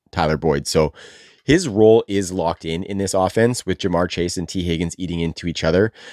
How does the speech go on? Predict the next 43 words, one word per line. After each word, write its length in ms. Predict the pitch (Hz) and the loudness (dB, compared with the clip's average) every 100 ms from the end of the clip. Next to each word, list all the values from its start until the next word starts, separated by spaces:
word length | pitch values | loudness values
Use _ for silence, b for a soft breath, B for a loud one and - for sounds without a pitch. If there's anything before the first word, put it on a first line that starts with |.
| B | B
Now, 140 | - 104 | 0 2
obviously, 840 | 101 104 117 113 - 117 113 117 - | 4 4 2 0 0 2 2 0 -4
you 160 | 110 | -2
know, 120 | 104 | 0
his 160 | 98 101 | 0 -2
plate 240 | - 117 | 0 0
hasn't 240 | 107 104 104 | 2 2 2
been 120 | 98 | 0
super 300 | - 104 90 | 0 -2 -4
full 420 | - 101 110 113 - | 2 4 4 2 -4
with 200 | 101 98 | -4 0
that 180 | 107 95 | 0 0
defined 440 | 101 - 101 95 | -4 0 0 2
role 220 | 90 95 | 4 4
that 140 | 92 92 | 4 0
he 140 | 95 | -4
does 340 | 80 85 90 85 | -4 -2 -2 -4
have, 440 | 85 85 104 - _ b b b b b _ | 0 2 2 0 _ b b b b b _
but 160 | 107 117 | 2 4
we 140 | 123 | 6
know 100 | 131 | 6
he's 140 | 143 139 | 4 4
gonna 140 | 139 | 4
be 100 | 123 | 4
on 100 | 120 | 2
the 60 | 113 | 0
field. 340 | 107 107 95 | 2 2 4
We 80 | 95 | 0
know 220 | 92 98 | 2 2
that 120 | 110 | 2
he's 140 | 107 95 | 0 0
gonna 160 | 104 | 2
be 120 | 98 | 2
in 60 | 101 | 2
the 80 | 95 | 0
slot. 360 | - 90 87 | 0 0 0
They 100 | 92 | -2
run 140 | 85 82 | -2 -4
a 60 | |
ton 300 | 78 - 101 | -6 -6 -2
of 80 | 110 | 2
eleven 380 | 107 104 92 92 | 4 4 4 0
personnel. 640 | - 90 90 82 90 135 | -2 -2 0 2 2 0